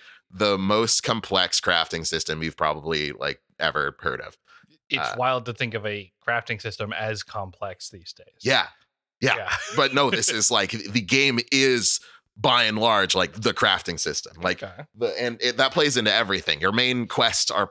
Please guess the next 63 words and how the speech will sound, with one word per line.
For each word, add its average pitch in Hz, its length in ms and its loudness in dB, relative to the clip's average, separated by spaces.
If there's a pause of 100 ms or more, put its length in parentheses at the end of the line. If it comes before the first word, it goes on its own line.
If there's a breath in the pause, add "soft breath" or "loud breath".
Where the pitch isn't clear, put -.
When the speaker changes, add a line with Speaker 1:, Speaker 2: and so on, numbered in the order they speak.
Speaker 1:
mostly 117 600 2
around, 95 460 2
like, 87 240 2 (260 loud breath)
hey, 147 360 2 (200 loud breath)
somebody 135 400 2
needs 117 260 0
you 117 120 -2
to 117 180 -2
build 104 460 0
this 110 180 0
thing, 127 320 2
or 87 160 0
they 90 160 -2
need 87 180 -4
you 95 100 -4
to 98 60 -4
craft 95 420 0
this 107 200 -2
thing. 104 380 2
And 95 320 0
so 98 160 0
you 95 160 -2
need 95 180 -4
to, 107 80 -4
like, 95 180 0
go 98 140 2
out 98 140 0
and 98 100 -10
find 95 180 2
the 95 40 -2
components 147 420 -2
for 131 240 2
it, 127 140 2
and 98 120 0
you 98 60 -2
need 98 160 0
to 95 60 -2
find 98 240 0
them 92 100 0
of, 90 140 0
cer-, 95 100 -2
of 87 140 -2
a 87 40 -4
certain 82 240 -4
quality, 127 540 0 (160 loud breath)
and 98 140 -2
they 95 60 2
need 90 160 -2
to 90 40 2
have 90 180 0
certain 92 300 -4
traits, 135 320 0
because 95 300 -2
when 90 100 -2
you 90 80 -2
add 101 240 2
those, 101 240 2
so, - 180 0
like, 98 180 2
say 107 180 4
if 95 100 -2
you 113 80 0
wanna, 98 380 4